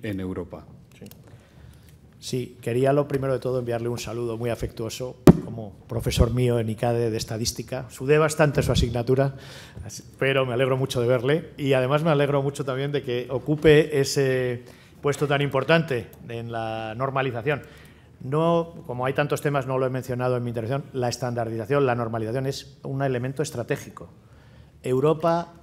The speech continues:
Speaker 2: tiene un gran interés en que haya unos estándares no solamente europeos, sino mundiales. En algunos sectores,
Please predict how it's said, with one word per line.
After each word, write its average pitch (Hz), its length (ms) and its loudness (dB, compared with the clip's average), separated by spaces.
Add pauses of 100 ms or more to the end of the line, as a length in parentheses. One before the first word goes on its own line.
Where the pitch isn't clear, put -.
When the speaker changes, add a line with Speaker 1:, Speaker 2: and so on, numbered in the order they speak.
(220)
Speaker 2:
tiene 175 340 -2
un 151 140 -2
gran 156 240 4
interés 156 840 0 (340)
en 131 160 -4
que 131 200 -2
haya 156 420 4
unos 147 260 -2
estándares 147 840 0
no 143 140 0
solamente 165 400 0
europeos, 156 460 2
sino 143 180 -2
mundiales. 120 600 0 (680)
En 135 100 -4
algunos 156 360 0
sectores, 165 760 0